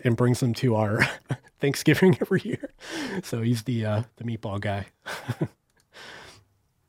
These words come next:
Uh, Matt LeGrand, "Sadly, if Dave knew anything about the Fenix seven, <laughs> he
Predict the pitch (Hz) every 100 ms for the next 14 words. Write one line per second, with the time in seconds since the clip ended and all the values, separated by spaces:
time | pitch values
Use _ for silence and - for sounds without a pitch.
0 | _ _ _ - 139 139 139 139 139 135
1 | 135 - - - _ _ _ _ - _
2 | _ - 170 202 202 175 196 175 139 120
3 | 180 185 185 180 151 - 165 170 165 165
4 | 165 160 156 143 - 156 139 165 151 165